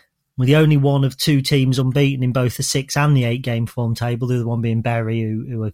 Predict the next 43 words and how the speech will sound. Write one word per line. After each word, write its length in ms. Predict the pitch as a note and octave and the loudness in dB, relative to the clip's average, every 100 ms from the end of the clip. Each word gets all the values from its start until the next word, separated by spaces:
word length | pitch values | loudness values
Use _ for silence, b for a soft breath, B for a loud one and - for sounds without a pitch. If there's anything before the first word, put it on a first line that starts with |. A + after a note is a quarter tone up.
| _ | _
pushing 320 | - G#2+ A#2 | -10 -8 -4
us 100 | A2+ | -6
all 140 | A2 A2 | -6 -6
the 60 | |
way. 300 | G#2+ A#2+ G#2+ - B B B B | -6 -6 -8 -12 B B B B
Yeah, 280 | C#3 C3+ C#3 | 0 2 2
we've 120 | C3 | 0
drawn 260 | C3 C#3 B2 | -2 -4 -4
four 300 | - C#3 B2 | -4 -4 -2
on 120 | A#2 | -4
the 40 | |
bounce. 480 | A2+ A#2 B2 C3 - b b b _ - | -6 -8 -10 -12 -16 b b b _ -14
Um, 500 | A2+ A2+ A#2 A#2 A2+ _ _ B2 | -10 -8 -8 -8 -12 _ _ -10
not 120 | A2 | -6
been 120 | A2+ | -4
beaten 300 | A2+ B2 A#2 | -4 -4 -6
this 160 | A2 - | -8 -4
year 140 | A2+ | -4
in 80 | A2+ | -2
the 60 | |
league, 220 | A#2 B2 A#2+ | -2 -4 -4
have 120 | A#2 | -6
we? 140 | A#2 - _ _ _ _ _ _ _ - - | -8 -8 _ _ _ _ _ _ _ -6 2
And 100 | C#3+ | 2
I 40 | |
just 200 | B2 - | 2 0
think 240 | C3+ C3+ B B B | 0 -2 B B B
people 260 | D3+ C#3 | 0 2
are 40 | C3+ | 2
saying, 180 | C#3+ C3 | 2 0
"Phew, 200 | - - | -2 -4
Bury 240 | C3 C3 | -2 0
are 40 | A#2+ | -2
catching 420 | - C3+ - B2+ | -6 -10 -8 -6
us." 260 | A#2+ - - | -6 -8 -8
Bury 240 | C#3+ C#3 B2+ | -2 0 2
are 20 | |
the 100 | B2+ | 0
only 160 | B2+ | -2
team 240 | A#2+ C3 B2 | -2 -2 -4
that 120 | C3 | -4
are 20 | |
beaten, 420 | A#2 B2+ C3 A#2+ | -4 -4 -2 -6